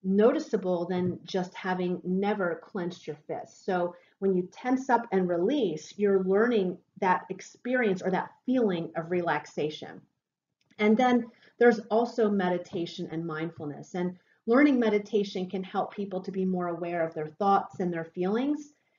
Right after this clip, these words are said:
And then mindfulness is where you notice what you're experiencing in the present moments. And that can really help, be helpful in reducing anxious thoughts. So different approaches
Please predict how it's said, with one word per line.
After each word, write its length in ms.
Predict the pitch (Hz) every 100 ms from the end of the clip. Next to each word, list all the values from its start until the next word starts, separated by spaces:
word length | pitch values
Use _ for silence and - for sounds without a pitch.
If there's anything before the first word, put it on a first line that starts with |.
| _ _
And 260 | 185 190 190
then 240 | 208 208
mindfulness 880 | 208 214 262 277 - 190 170 165 - -
is 300 | 185 175 175 - _ _
where 180 | 208 226
you 260 | 226 208 208
notice 720 | 196 190 196 214 214 214 -
what 140 | 196 175
you're 140 | 190
experiencing 840 | 175 - - 196 196 190 190 196 185
in 100 | 170
the 60 |
present 500 | 170 - 175 180 175
moments. 640 | 185 185 170 127 110 - _ -
And 200 | 175 185
that 240 | 185 -
can 260 | - 226 202
really 320 | 233 277 285
help, 260 | 247 - -
be 120 | 220
helpful 480 | 214 190 196 196 175
in 140 | 175
reducing 600 | 175 170 180 180 175 175
anxious 420 | 165 165 - 165
thoughts. 380 | _ 160 - -
So 120 | 196 170 -
different 340 | 254 262 330
approaches 800 | 330 - 220 190 - - - -